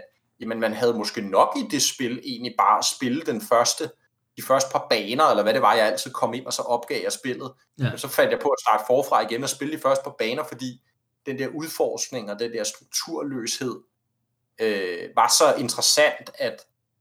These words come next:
Speaker 1: det var i og for sig nok til at sikre underholdning, ikke? Og det er jo det, de går all in på i G T A tre, ikke?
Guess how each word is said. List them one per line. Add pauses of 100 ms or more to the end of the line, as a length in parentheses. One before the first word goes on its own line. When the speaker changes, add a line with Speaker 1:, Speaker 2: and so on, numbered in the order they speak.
(140)
Speaker 1:
det
var
i
og
for
sig
nok
til
at
sikre
underholdning,
ikke? (200)
Og
det
er
jo
det,
de
går
all
in
på
i
G
T
A (140)
tre,
ikke?